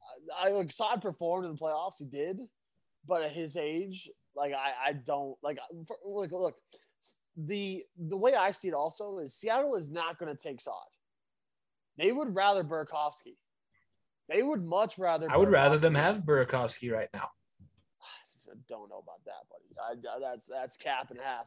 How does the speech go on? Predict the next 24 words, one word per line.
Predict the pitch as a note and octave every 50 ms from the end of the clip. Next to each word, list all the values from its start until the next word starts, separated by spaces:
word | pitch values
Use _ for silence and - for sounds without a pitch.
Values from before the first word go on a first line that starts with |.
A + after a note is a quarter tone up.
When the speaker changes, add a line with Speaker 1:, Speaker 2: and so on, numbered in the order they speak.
| -
Speaker 1:
buddy, | B2+ A#2+ A#2 A#2 A#2 -
'cause | C#3+ B2+ A#2+ - _ _ _ -
Burakovsky, | E3 E3 - - - D#3 E3+ E3 E3 E3 D#3+ -
Speaker 2:
I, | - -
I'm | F#3 G3
Speaker 1:
I've | F#3+
Speaker 2:
not | G3 G3 F#3+ -
Speaker 1:
seen, | F3 E3 E3
I, | F3 F3+ D#3 - - -
look, | B3 A#3 D#3+ D3+
because | E3 D#3+ E3 D4 D#4+ D#4+
he | F4 D#4 C4+
performed | - C#4+ G3 - G#3 G#3+ A3+ G#3 F3
bad | F#3 F#3 F#3+ F#3+
in | F3
the | D#3+
playoffs, | F3 F3 F3 F#3 G3 G#3+ A3 - - _ _ _ _ _
he, | - F3+ G#3+ G#3+
I've | F3+ G3 A3 G3+ E3
seen | - A3+ A3
him | G3+ G#3+ E3+ C#3+
win | D#3+ F#3
a | A3 A3
cup. | - F#3+ F3+ F3+ F3